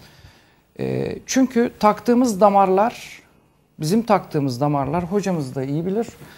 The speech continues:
E, kendi damarlarınıza göre, natif damarlara göre daha fazla risk altında olan damarlardır. Yani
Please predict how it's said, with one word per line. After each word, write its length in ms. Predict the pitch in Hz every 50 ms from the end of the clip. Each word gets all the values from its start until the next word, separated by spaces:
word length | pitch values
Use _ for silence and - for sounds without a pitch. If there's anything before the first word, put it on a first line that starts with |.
| - - - _ _ _ - -
E, 320 | 135 135 131 127 127 127 - - - _ -
kendi 420 | - 175 180 190 226 233 294 233
damarlarınıza 720 | 247 226 208 196 180 175 170 160 165 151 151 143 139 151 156
göre, 400 | 131 131 120 117 117 117 120 127
natif 320 | 147 151 151 - 254 233
damarlara 540 | 185 202 190 180 175 175 170 175 180 185 202
göre 320 | 185 185 190 214 247 233 190 165
daha 180 | 190 214 226 233
fazla 440 | 226 - 214 196 170 185 190 196
risk 360 | 170 175 214 185 - - - 175
altında 380 | 151 135 120 - 139 135 139
olan 360 | 143 139 135 139 151 147 135
damarlardır. 760 | 123 123 120 113 110 107 107 107 104 104 - - - - - - _ _ _ _ _ _ _ _ _ -
Yani 260 | 143 147 139 127 123